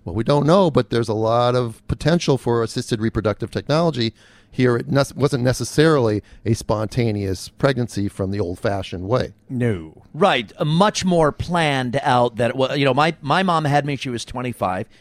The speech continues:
Speaker 3: She had my brother, she was twenty-two. My dad was the same age.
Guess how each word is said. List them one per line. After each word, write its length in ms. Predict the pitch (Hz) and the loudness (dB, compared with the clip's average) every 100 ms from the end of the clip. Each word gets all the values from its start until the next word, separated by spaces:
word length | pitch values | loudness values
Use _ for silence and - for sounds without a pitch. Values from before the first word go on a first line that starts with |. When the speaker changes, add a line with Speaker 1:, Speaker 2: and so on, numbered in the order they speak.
| - | -10
Speaker 3:
She 120 | - | -4
had 100 | 113 | -2
my 80 | 107 | -2
brother, 260 | 113 107 | -2 -2
she 140 | 104 104 | -4 -6
was 160 | 90 - | -8 -8
twenty-two. 800 | 113 107 95 - - 180 65 - _ - | -8 -8 -10 -10 -4 -4 -4 -14 _ -10
My 140 | 104 | -6
dad 240 | 107 113 101 | -4 -2 -2
was 140 | 101 | -4
the 80 | 98 | -6
same 280 | - 165 147 | -6 -4 -4
age. 380 | 73 57 60 | -6 -10 -16